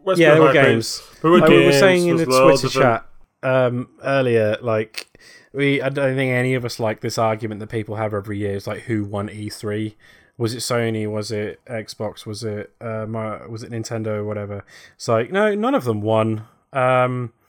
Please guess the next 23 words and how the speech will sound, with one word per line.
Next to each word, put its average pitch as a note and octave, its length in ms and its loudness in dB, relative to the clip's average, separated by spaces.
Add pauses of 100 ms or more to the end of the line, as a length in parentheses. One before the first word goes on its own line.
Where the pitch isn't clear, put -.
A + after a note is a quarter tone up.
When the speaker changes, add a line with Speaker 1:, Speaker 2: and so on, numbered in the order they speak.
(680)
Speaker 2:
but A#2+ 260 0 (680)
gamers C#3 460 -2
kind C#3 280 -2
of B2+ 160 -8
win C3 380 -2
every B2+ 400 -4
E C3+ 200 -4
three C3+ 380 -4
because A2 500 -8
we A2+ 120 -8
get A2 140 -10
to A2+ 100 -12
see A2+ 180 -6
some G#2+ 320 -8
exciting A2 380 -6
new A2 120 -6
games A2+ 380 -6
that A2 120 -6
are G2+ 40 -10
gonna A2 240 -8
come A2+ 220 -8
out A2+ 280 -6
and G#2 320 -12